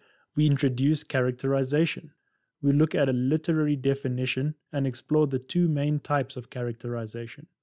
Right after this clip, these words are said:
direct or explicit, and indirect or implicit. We also explore practical examples from books you know and love. If you feel you're not quite there with your characters, or that they could use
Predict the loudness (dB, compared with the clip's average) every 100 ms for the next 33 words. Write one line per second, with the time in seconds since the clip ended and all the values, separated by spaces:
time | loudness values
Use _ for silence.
0 | _ _ _ _ 0 2 4 2 -2 -14
1 | -14 _ 0 0 -2 -10 -6 -4 0 -2
2 | -4 _ _ _ _ -6 -4 -4 0 2
3 | 4 4 0 -2 -8 _ -2 -2 2 2
4 | 2 -2 -6 -10 -16 _ _ _ _ _
5 | _ 2 4 4 2 2 2 0 -4 0
6 | 0 0 0 0 0 -4 -2 -2 0 0
7 | 0 -2 -8 -8 -8 -6 0 -2 -2 -8
8 | -6 -6 -4 -4 -2 -4 -6 _ _ _
9 | _ _ _ _ _ -4 -2 0 0 -2
10 | 0 4 4 4 0 -2 -4 -2 0 0
11 | -2 -2 0 -2 -4 -2 -2 -2 -2 -2
12 | -2 -6 -12 -12 -12 _ _ _ 2 2
13 | 2 0 -2 0 0 0 -2 -4 -6